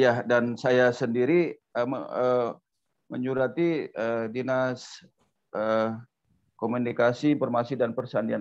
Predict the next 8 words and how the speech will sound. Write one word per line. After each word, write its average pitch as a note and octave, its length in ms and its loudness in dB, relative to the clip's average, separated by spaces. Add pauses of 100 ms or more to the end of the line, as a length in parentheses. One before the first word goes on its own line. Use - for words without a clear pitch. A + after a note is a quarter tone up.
Aceh, B2+ 400 -4 (320)
atau A2 160 -2
di-, G#2+ 400 -4
kita - 160 -2
sebut G#2+ 240 -6
dengan G#2 320 -4
Kominsa. A2+ 640 -2 (960)
Saya - 160 -8